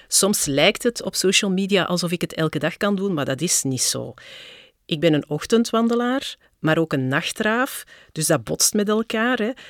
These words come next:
Mijn meest productieve uren, die liggen tussen eenentwintig uur en drie uur 's ochtends. Maar dan ga ik ook niet om zes uur gaan wandelen. En soms heb ik een event 's morgens heel vroeg, waarvoor ik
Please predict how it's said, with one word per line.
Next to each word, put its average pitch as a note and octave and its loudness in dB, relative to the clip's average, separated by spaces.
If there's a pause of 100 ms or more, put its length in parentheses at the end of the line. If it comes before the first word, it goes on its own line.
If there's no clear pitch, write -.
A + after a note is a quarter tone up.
(140)
Mijn D#3 4
meest G3 6
productieve F3 -2
uren, F3+ 0
die D#3 0
liggen E3 0
tussen E3 0
eenentwintig E3 2
uur D#3+ 0
en D3 2
drie D3 2
uur C#3+ 2
's - 0
ochtends. - 0 (520)
Maar D#3 0
dan E3 4
ga D#3 4
ik C#3+ 0
ook G3 4
niet G#3 2
om D3 2
zes E3 4
uur F#3 4
gaan D3 2
wandelen. C#3+ 2 (220)
En D3+ -2
soms B3 8
heb G#3 8
ik E3+ 2
een D#3 6
event D#3 6 (160)
's - -2
morgens D#3+ 2
heel C#3+ 2
vroeg, F#3 0
waarvoor D3+ 0
ik - -4